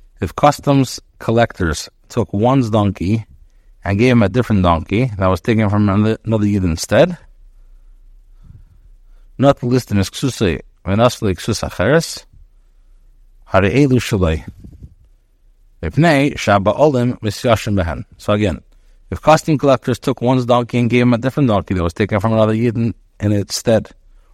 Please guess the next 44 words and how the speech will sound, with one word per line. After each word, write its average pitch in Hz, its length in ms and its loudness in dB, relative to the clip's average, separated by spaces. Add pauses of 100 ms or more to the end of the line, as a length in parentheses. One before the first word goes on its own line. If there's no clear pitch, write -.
(140)
or 85 280 0
bandits 120 500 2
took - 280 -4
garments 113 420 2
and 92 100 0
gave 104 180 4
him 113 140 2
a 104 60 2
different 110 320 0
garment 95 260 2
that 73 80 -2
was 78 100 -4
taken 98 280 -4
from 101 160 0
a - 20 2
Yid 110 180 0
in 104 120 0
its 110 100 -6
stead, 127 260 0 (440)
these 90 160 -2
items 117 240 2
are 104 80 4
now 107 200 4
his 90 280 0
because 98 280 -6
the 92 100 -4
owner 147 200 2
is 113 80 -2
despaired 131 520 0
of 101 120 -2
retrieving 127 400 -2
them 107 300 0 (480)
when 110 180 0
they 104 80 2
were 98 160 0
stolen, 71 420 -4 (140)
and 82 180 -6
they 82 60 -2
may 82 120 -2
therefore 101 340 -2
be 98 140 0
acquired 123 460 2
by 104 120 0
another. 82 420 -2